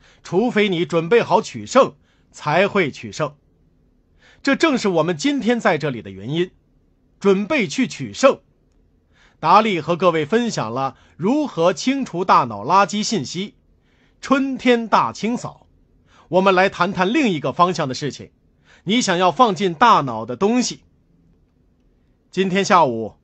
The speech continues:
我要和各位分享的内容，我将它称为这个生意的三个状态。效率手册是非常重要的，它是我们的基本指导手册，但如果没有这三个状态，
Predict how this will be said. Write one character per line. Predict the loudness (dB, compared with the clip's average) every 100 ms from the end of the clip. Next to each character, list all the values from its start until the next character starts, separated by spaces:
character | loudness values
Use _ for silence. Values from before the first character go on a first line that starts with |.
| _ -2
我 | 4
要 | 4
和 | 4 2
各 | 2
位 | 2 0
分 | -2 -4
享 | -4 -6
的 | -2
内 | -2
容， | -2 -6 -16 _ _ _ _ 0
我 | 2 4
将 | 4
它 | 2
称 | 2 0
为 | 0 0 -2 -6 _ _
这 | 2 2
个 | 0
生 | -2 -2 0
意 | -4
的 | -6 -14 _
三 | -2 0 2
个 | -2 0
状 | 2 2
态。 | 0 -18 -20 _ _ _ _ _ _ _ _ _
效 | 4 4
率 | 6 2
手 | 0 -2
册 | 2 2
是 | 0
非 | -2 0
常 | 0 0
重 | -2 -2
要 | -6
的， | -12 -20 _ _ _ _ _
它 | -2 0
是 | 0
我 | 0 0
们 | 0
的 | -2
基 | -2 -4 -2
本 | -4 -8
指 | -8
导 | -4 -4
手 | -6
册， | -10 -10 -10 _ _ _ _ -2
但 | 0 2
如 | 2 0
果 | 2 0
没 | 4 2 4
有 | 2
这 | 2 2
三 | 0 0
个 | 2
状 | 2 0
态， | -8 -10